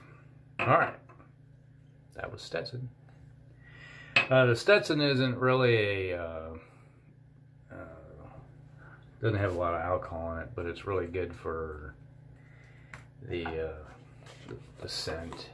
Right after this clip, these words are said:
and coolness of it. But that was Sterling's Bay Rum with my King C Gillette and Astra Blades. Good stuff.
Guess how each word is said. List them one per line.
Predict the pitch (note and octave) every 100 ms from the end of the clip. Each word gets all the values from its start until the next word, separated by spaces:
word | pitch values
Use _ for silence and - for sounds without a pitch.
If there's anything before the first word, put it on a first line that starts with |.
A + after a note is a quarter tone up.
| - F2+
and | F2+
coolness | - F#2 F2+ F2 -
of | D#2+
it. | F2 - - - - - - -
But | A2+
that | B2+ D#3+ D#3
was | D3 C3+ C3 C3 C3 B2 - -
Sterling's | - D#3 D#3+ C3+ A#2 G#2
Bay | G2 A#2 C#3
Rum | F3+ C3 A2+ E3+ A3 A3+ - - - - - - - - - - - - - - - - - - - - - -
with | G2+ G#2 A#2 A2+ A2 A#2+ F3 - A2
my | G#2+ G#2 G2+
King | - C3 B2
C | - A#2+
Gillette | G#2 G2+ G2 C3+ G#3+ - - A#2+
and | C#3+ F#3 G3+ - -
Astra | - - - -
Blades. | D3+ E3 D#3 A#2 - A#2+ - - - -
Good | - B2+
stuff. | - - - -